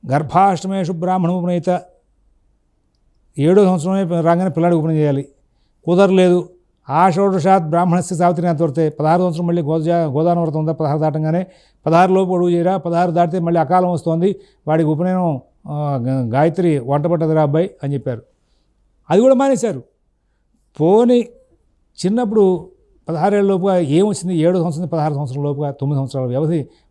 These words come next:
మహర్షి మనకి ఇచ్చాడే, అంత చక్కటి ఫీజిబిలిటీస్తో కూడా వాడుకోకుండా మీ ఇంటికి కొత్తగా ఎందుకు ఆచారం వచ్చింది?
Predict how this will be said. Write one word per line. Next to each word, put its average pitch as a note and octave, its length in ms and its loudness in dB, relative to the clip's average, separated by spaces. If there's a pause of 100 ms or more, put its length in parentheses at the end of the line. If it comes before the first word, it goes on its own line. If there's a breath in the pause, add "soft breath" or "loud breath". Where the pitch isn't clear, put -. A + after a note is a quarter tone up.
మహర్షి C#3+ 260 -2
మనకి D3+ 200 -2
ఇచ్చాడే, C3+ 460 -4 (420)
అంత F#3+ 480 0
చక్కటి - 580 0
ఫీజిబిలిటీస్తో F#3 680 -2
కూడా F3+ 140 -2
వాడుకోకుండా D#3+ 680 -2 (600)
మీ D3+ 100 0
ఇంటికి F#3+ 260 0
కొత్తగా F#3 380 0
ఎందుకు G3+ 220 4
ఆచారం G3 300 0
వచ్చింది? F#3+ 520 -6